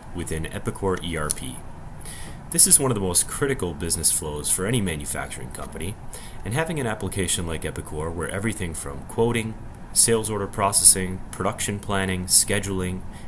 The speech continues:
manufacturing, data collection, shipping, invoicing, and finally receiving payment, having that all embedded within one single application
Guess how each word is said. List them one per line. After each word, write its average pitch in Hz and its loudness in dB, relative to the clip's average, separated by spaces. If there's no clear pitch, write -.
manufacturing, 95 0
data 101 2
collection, 92 -2
shipping, 98 0
invoicing, 101 4
and 90 0
finally 131 2
receiving 90 2
payment, 95 0
having 156 0
that 104 0
all 113 2
embedded 98 0
within 85 -2
one 101 0
single 92 4
application 85 -2